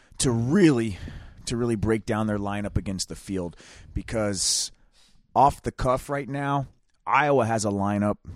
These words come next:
that I think is a bit scary, um, that I think can do some damage. I'm, they're not gonna overtake Penn State, don't get me wrong, um, but I'm really liking their lineup.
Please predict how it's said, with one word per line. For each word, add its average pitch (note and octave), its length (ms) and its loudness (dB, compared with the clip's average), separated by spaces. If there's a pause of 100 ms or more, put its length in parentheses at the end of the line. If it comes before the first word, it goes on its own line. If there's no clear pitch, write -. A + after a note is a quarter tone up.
that G2+ 120 -2
I A2+ 100 0
think A2 400 -2 (340)
is G#2 140 -2
a G2+ 60 0
bit G2 180 -2
scary, B2 720 -2 (760)
um, G2+ 300 0
that G2 100 0
I G#2 80 2
think G#2+ 160 -2
can G#2+ 120 -2
do G#2+ 100 4
some G2+ 180 0
damage. G#2+ 460 0
I'm, A2 180 -2
they're A2+ 160 -2
not B2 200 0
gonna A#2+ 140 -2
overtake G#2+ 440 -2
Penn G#2+ 160 0
State, F2+ 340 -4 (220)
don't F#2+ 180 0
get F#2+ 140 -2
me F#2+ 100 -2
wrong, E2+ 320 -2 (420)
um, F2+ 460 -6 (280)
but G#2 120 4
I'm A#2+ 160 0
really A#2 200 -2
liking G#2 380 -2
their G2+ 140 0
lineup. A#2 520 -4